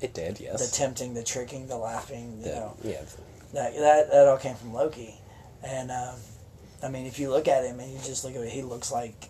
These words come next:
Speaker 2: the typical human version of Satan. Like, when you look at what people
Speaker 1: Mm-hmm.
Speaker 2: describe Satan as, as a human, he's
Speaker 1: Yes.
Speaker 2: got on the fur coat, you know, he's got the fur around his,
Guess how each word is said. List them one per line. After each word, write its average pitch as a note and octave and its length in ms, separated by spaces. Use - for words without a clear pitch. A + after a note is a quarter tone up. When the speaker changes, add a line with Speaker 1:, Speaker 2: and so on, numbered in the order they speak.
Speaker 2:
the B2 200
typical C3 600
human C3+ 340
version B2+ 340
of A#2 80
Satan. C#3+ 300
Like, - 140
when B2+ 140
you B2 100
look B2 240
at A#2+ 200
what B2 240
people B2 220
Speaker 1:
Mm-hmm. A2+ 40
Speaker 2:
describe B2+ 380
Satan B2 420
as, C3 180
as B2 160
a B2 40
human, C#3+ 380
he's C3+ 220
Speaker 1:
Yes. C3+ 220
Speaker 2:
got C3 120
on B2+ 160
the B2 80
fur B2 280
coat, C3 300
you C3 120
know, B2 100
he's B2+ 160
got B2+ 160
the C3 80
fur C3 380
around B2+ 300
his, B2+ 280